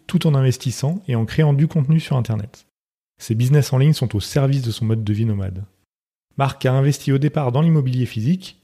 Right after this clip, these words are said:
et depuis quelques années également dans le crowdfunding immobilier. Pour ceux qui ne connaissent pas bien le crowdfunding immobilier, je vous invite d'ailleurs à lire l'article que j'ai publié sur le blog il y a peu. Je vous mets le lien vers l'article dans la description de cet épisode.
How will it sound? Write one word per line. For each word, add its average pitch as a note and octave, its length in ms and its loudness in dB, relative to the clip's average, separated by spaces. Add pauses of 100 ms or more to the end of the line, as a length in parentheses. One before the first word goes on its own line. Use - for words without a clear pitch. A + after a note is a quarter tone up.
et C#3 100 2
depuis D3 280 2
quelques C#3 300 0
années C3+ 180 4
également C3+ 320 4
dans D#3+ 120 4
le A#2 100 2
crowdfunding C3+ 640 -2
immobilier. G#2+ 480 -2 (680)
Pour A#2 140 -6
ceux C#3+ 100 2
qui B2+ 140 -2
ne A#2 80 2
connaissent A#2 260 0
pas C#3 180 0
bien C#3 140 2
le C3 80 2
crowdfunding A2+ 420 -2
immobilier, A2+ 380 2
je C#3+ 100 -2
vous A#2 200 -2
invite A#2 200 0
d'ailleurs C3 300 2
à A#2+ 80 0
lire C#3 160 2
l'article C#3 340 -2
que A#2+ 120 0
j'ai G#2+ 100 0
publié C#3 380 0
sur B2+ 160 -4
le A2+ 100 0
blog A#2+ 240 -2
il A#2+ 100 -2
y G#2+ 80 -2
a G#2 60 -4
peu. C#3 180 -6 (280)
Je B2 140 -6
vous A2 140 -2
mets D3+ 140 4
le C#3+ 80 4
lien C3 240 2
vers C#3 140 2
l'article D3+ 340 0
dans C3+ 100 2
la A2 120 2
description C3+ 640 -2
de C3+ 60 -4
cet - 180 -6
épisode. A2+ 380 -10